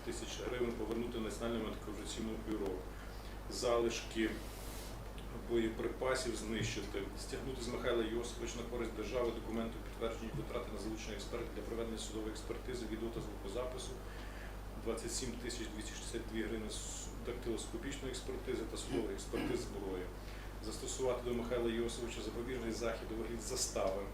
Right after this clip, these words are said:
в розмірі чотирьох тисяч дев'ятсот п'ятдесяти п'яти прожиткових мінімумів до працездатних осіб, що становить п'ятнадцять мільйонів три тисячі сімсот сорок гривень, до набрання вироком законної сили. Також до набрання вироком законної сили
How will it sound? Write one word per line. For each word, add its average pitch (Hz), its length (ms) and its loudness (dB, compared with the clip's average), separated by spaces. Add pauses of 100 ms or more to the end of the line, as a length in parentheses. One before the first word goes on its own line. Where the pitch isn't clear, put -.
(160)
в 110 100 -2
розмірі 117 340 0 (100)
чотирьох 131 360 0 (140)
тисяч 123 320 -2
дев'ятсот 113 320 0
п'ятдесяти 113 420 -2
п'яти 120 300 -2
прожиткових 113 640 -2
мінімумів 120 360 0
до 101 60 -4 (100)
працездатних 117 580 -2
осіб, 120 220 -4 (580)
що 117 100 -2
становить 117 500 2
п'ятнадцять 120 500 0
мільйонів 113 400 0 (500)
три 117 140 6
тисячі 120 460 0
сімсот - 380 -2
сорок 127 340 0
гривень, 101 400 4 (200)
до 120 120 6
набрання 117 440 4
вироком 117 440 2
законної 110 460 0
сили. 92 340 -2 (540)
Також 120 300 2
до 120 60 4
набрання 120 360 4
вироком 120 420 2
законної 117 400 0
сили 120 240 2